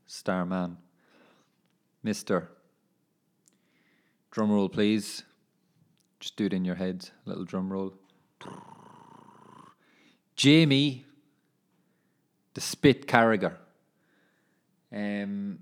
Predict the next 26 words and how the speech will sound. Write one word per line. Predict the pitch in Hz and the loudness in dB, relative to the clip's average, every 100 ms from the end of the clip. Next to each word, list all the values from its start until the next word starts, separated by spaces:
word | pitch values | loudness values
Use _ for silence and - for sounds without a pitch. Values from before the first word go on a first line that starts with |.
| _ _ _ - - | _ _ _ -20 -16
I | 113 | -14
was | 117 - | -12 -6
trying, | - 147 147 127 107 - _ _ | -2 0 0 -2 -6 -14 _ _
since | - 151 135 | -4 -4 -2
it | 139 | 6
happened, | 156 - 135 | 6 6 0
I've | 117 | 0
been | 123 | -2
trying | - 151 139 | 0 0 2
to | 127 110 - | -4 -6 -14
work | 143 135 - 131 | 0 0 0 -2
out | 113 | -2
funny | - - - 123 117 | -4 -14 -2 2 2
things | - 117 104 | 2 -2 -2
to | 110 | -6
do | 98 113 | 0 0
with | 107 | 0
his | 101 | -2
name, | 107 110 110 110 98 - - _ _ _ _ _ - | 0 2 4 2 0 -6 -20 _ _ _ _ _ -10
to | |
get, | 117 90 | -6 -4
like, | 101 - | -4 -8
spit | - - _ 113 104 | -12 -14 _ -4 -4
or | 104 | -6
something | - 107 104 107 | -8 -10 -8 -6
in, | 104 98 | -6 -8